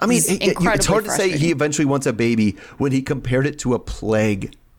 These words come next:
Speaker 1: He said the baby was like a plague. And then earlier was, like, literally picked it up and was like, "Your life over. Your life is ending." It, it, this does not sound like a person who is open to having kids in the future. It doesn't, he doesn't
Speaker 2: No.
Speaker 1: sound like it at all.
Speaker 2: No, he definitely doesn't. And, I mean, he did somewhat hint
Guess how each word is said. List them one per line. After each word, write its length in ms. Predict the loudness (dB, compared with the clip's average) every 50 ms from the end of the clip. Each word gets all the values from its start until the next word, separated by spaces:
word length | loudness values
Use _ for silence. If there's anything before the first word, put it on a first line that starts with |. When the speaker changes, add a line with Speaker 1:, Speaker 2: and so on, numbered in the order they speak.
| -20 -20 _ -20 -20 -20 _ _ _ _ -20 -20 -20 -20 -20 -20 -6
Speaker 1:
He 160 | -4 -2 -2
said 220 | 0 0 -2 -2
the 80 | -2 -2
baby 280 | 0 0 0 2 2
was 160 | 2 2 2 2
like 200 | 0 0 0 0
a 60 | -2 -4
plague. 840 | -4 -10 -12 -4 -2 0 2 2 2 2 2 0 -2 -4 -8 -12 -18 -20 -20 -20 -20 -20 -8 -4
And 140 | -2 0 2
then 180 | 2 2 2 2
earlier 380 | 0 0 2 2 2 2 2
was, 140 | 2 2 0
like, 120 | 0 -2 0
literally 280 | 0 0 2 0 0
picked 180 | 0 -2 -4 -2
it 40 | 0
up 40 |
and 80 | 0 0
was 100 | 2 2
like, 140 | 0 0 2
"Your 120 | 0 0
life 380 | 2 2 0 0 -2 -4 -8 -16 _ _ _ _
over. 360 | 0 0 0 0 -2 -6 -6 -8 _
Your 140 | -2 0 2
life 200 | 2 2 0 0
is 140 | -4 -6 -4 -2
ending." 320 | 0 0 2 0 0 0 0
It, 240 | 0 -2 0 -2
it, 80 | -4 -4
this 120 | -2 0
does 120 | 0 0 2
not 180 | 0 0 0 0
sound 140 | -2 -4 -4
like 120 | -6 -8
a 40 | -8
person 500 | -4 -2 -2 -2 0 0 0 0 -2 -4 -10 -20 -10
who 400 | _ -2 0 2 2 0 0 -2 -2
is 180 | -2 -2 -2 -2 -2
open 280 | -2 -2 0 0 -2
to 60 | 0
having 220 | 0 0 0 -2 -2
kids 200 | -2 -2 -2 -2
in 60 | -4
the 60 | -4 -4
future. 380 | -4 -4 -4 -4 -6 -6 -8 -10 -6 -6
It 100 | -4 0
doesn't, 240 | 2 2 2 4 4
he 80 | 4 4
doesn't 260 | 4 4 4 4 4
Speaker 2:
No. 40 | 2
Speaker 1:
sound 160 | 2 2 0
like 120 | 0 -2 -2
it 80 | -4
at 60 | -4 -4
all. 200 | -6 -8 -10 -12 _ _ _ -20 -20 _ _ _ _ _ _ _ _ _ -4 0
Speaker 2:
No, 200 | 0 2 2 2
he 160 | 0 0 0
definitely 320 | 0 -2 -2 -2 -4 -2
doesn't. 260 | -2 -2 -2 -4 -4
And, 280 | -2 -2 -2 -2 -2 -2 -2
I 120 | -2 -2
mean, 220 | -2 -4 -6 -8 -6
he 280 | -6 -6 -4 -4 -4
did 600 | -6 -4 -2 -2 0 2 2 0 0 -2 -4 -2
somewhat 880 | -2 -2 0 0 0 0 0 -2 -2 0 0 2 2 2 0 0 -4 -8 _
hint 580 | -14 -12 -10 -8 -4 -2 0 0 -2 -2 -4